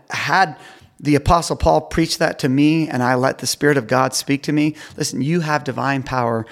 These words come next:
to, to break those, destroy those strongholds." I even like his language, "destroy those strongholds." We probably would have been in a different place.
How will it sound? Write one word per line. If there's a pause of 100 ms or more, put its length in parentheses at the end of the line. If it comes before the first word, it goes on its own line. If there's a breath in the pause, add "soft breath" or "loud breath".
(240 loud breath)
to,
to
break
those,
destroy
those
strongholds."
I
even
like
his
language,
"destroy
those
strongholds." (640 loud breath)
We
probably
would
have
been
in
a
different
place.